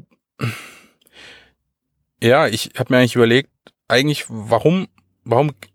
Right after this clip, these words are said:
ist es eigentlich so ein Stress für mich oder warum stresse ich mich auch so, auch das ganze Thema mit den sozialen Medien außenrum? Ähm, eigentlich ist doch, eigentlich ist doch wichtig, dass man sagt,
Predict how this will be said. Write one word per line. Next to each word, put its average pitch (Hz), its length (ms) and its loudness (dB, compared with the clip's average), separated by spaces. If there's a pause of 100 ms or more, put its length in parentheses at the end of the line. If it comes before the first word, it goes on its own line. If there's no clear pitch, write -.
(160)
ist 135 120 2
es 151 140 -2
eigentlich 131 180 0
so 127 100 -4
ein 120 60 -4
Stress - 580 -4
für 123 80 0
mich 113 160 0
oder 110 200 4 (600)
warum 127 400 -2
stresse 151 380 -2
ich 139 80 -2
mich 120 160 -2
auch 110 140 2
so, 117 200 2
auch 113 140 2 (180)
das - 200 -4
ganze 127 320 2
Thema 131 360 2
mit 120 220 0
den 120 220 2
sozialen 113 340 2
Medien 147 280 0
außenrum? 107 520 -2 (560)
Ähm, 113 560 2 (760)
eigentlich 165 380 0
ist 143 220 -2
doch, 135 260 2 (680)
eigentlich 135 380 0
ist - 180 -8
doch - 240 -2 (280)
wichtig, 127 600 0
dass 120 200 -2
man 120 100 0
sagt, 117 420 0